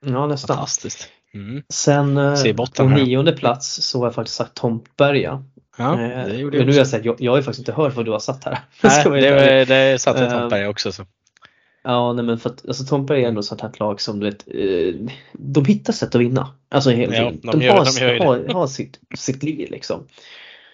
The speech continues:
Speaker 1: Eh, sen efter Tomtberga så har jag valt att sätta Värmdö I F B. Eh, vet inte riktigt vad det, vad de kommer komma med för lag egentligen, utan det,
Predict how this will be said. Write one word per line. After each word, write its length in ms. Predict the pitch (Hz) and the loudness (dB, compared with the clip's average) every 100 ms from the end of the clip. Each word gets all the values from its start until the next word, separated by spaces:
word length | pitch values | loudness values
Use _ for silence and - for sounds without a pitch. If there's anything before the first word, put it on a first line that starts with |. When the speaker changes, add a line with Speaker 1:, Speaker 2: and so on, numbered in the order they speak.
| _ _ _ _ - | _ _ _ _ 0
Speaker 1:
Eh, 500 | 131 120 117 117 117 107 - _ _ _ | 4 4 4 4 2 -4 -14 _ _ _
sen 400 | - 143 143 143 | 0 2 2 0
efter 360 | 139 143 131 135 | -2 -2 -4 -6
Tomtberga 760 | 135 131 113 113 117 113 117 110 | -4 -2 -2 0 0 2 0 -2
så 220 | - 113 | -4 -4
har 160 | 113 | -4
jag 120 | 110 107 | -4 -4
valt 260 | 123 107 | -2 -2
att 40 | 107 | -2
sätta 240 | 113 110 | -6 -6
Värmdö 520 | 113 117 110 120 110 | -2 -2 -2 -4 -6
I 280 | 110 113 107 | -4 -4 -4
F 180 | 110 - | -6 -6
B. 380 | 123 113 127 165 208 - _ _ _ _ _ _ - | -8 0 2 2 -2 -10 _ _ _ _ _ _ -12
Eh, 600 | 139 123 127 - - - 156 - _ - - - _ - - | -6 -4 -4 -6 -6 -8 -10 -14 _ -20 -20 -20 _ -20 -18
vet 400 | - 135 131 127 | -4 2 4 4
inte 160 | - 120 | 2 -4
riktigt 220 | 113 113 | -4 -2
vad 160 | 113 110 | 0 2
det, 280 | 107 104 90 98 - - _ | 0 -2 -6 -12 -20 -20 _
vad 360 | - 78 - 120 | -20 -12 -2 0
de 80 | 113 | 0
kommer 160 | 117 | -2
komma 260 | 113 113 113 | -2 -2 0
med 340 | 110 110 110 107 _ _ | 0 -2 -2 -8 _ _
för 100 | - | -4
lag 320 | 110 107 107 107 | -2 0 -2 -2
egentligen, 480 | 113 110 - 107 | -4 -4 -6 -4
utan 220 | 107 110 104 | -4 -6 -2
det, 300 | 107 107 | 0 -2